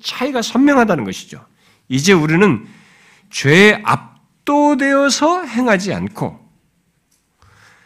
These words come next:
그런데도 죄를 짓는 경우에는 우리들이 하나님께서 그리스도 안에서 승리한 것을 망각하고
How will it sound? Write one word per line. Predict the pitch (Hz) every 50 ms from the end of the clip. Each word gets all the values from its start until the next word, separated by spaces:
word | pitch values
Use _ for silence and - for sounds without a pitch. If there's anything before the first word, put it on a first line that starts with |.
| _ _ _ _ _ _ _ _ _ _ _ _ _ _ _ _ _ _ -
그런데도 | - 135 156 220 294 302 349 349 - 349 330
죄를 | - - 143 156 175 226 220
짓는 | 220 - 180 180 180 175 185 165
경우에는 | - 95 82 87 104 113 101 92 113 180 185 180 139 - - _ _ _ _ _ _ _ _ _ _ -
우리들이 | 113 135 180 240 214 220 208 254 285
하나님께서 | 262 - - 311 330 330 330 339 320 - - 294 - 294 269 -
그리스도 | - 196 214 320 330 320 - 349 330 302
안에서 | 285 285 285 294 302 - - 285 302 320 339 349 339
승리한 | - - - - 359 349 370 370 370 370 359 330 330 330 330
것을 | 311 330 320 - 320 294 220
망각하고 | 135 127 156 202 269 294 285 - - - 143 101 95 85 -